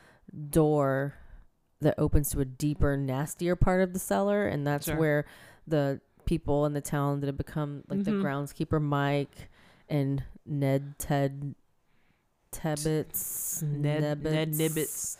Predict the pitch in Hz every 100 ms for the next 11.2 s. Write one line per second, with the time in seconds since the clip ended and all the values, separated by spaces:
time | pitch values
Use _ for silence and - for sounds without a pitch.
0 | - - 156 156 - - - - - -
1 | 156 147 147 160 165 143 - 165 156 143
2 | 147 147 - - 170 147 139 - - _
3 | - 143 135 135 139 - - - _ _
4 | _ 165 151 151 - 147 - - 160 147
5 | 147 160 - _ - - 156 143 143 -
6 | 147 - 147 139 - 147 143 143 147 -
7 | 151 143 143 - - - 160 147 170 156
8 | - 151 156 151 143 139 139 135 135 139
9 | 135 139 131 127 175 156 151 151 147 123
10 | 131 - - - - 180 170 151 170 160
11 | 143 151